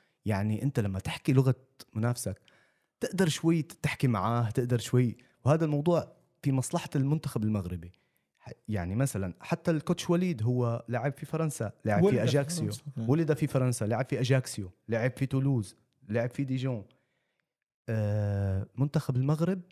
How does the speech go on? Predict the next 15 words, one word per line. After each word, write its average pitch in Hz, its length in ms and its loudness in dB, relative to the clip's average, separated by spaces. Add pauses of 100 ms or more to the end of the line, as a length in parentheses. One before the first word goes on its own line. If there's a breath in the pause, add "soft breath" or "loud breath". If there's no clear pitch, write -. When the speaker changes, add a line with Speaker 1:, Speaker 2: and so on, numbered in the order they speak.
(540 soft breath)
Speaker 1:
زي 127 180 4
ما 123 120 2
قلنا 90 360 -4
في - 100 -10
الحلقة 110 400 -6
الق-، - 360 -8
الماضية 98 540 -4 (420)
بيعرف 127 320 2
يلعب 113 280 0
ضد 107 120 -4
إسبانيا، 123 540 -2
بيعرف 120 400 2
يلعب 113 200 0
ضد 110 200 -4
البرتغال، 110 540 -2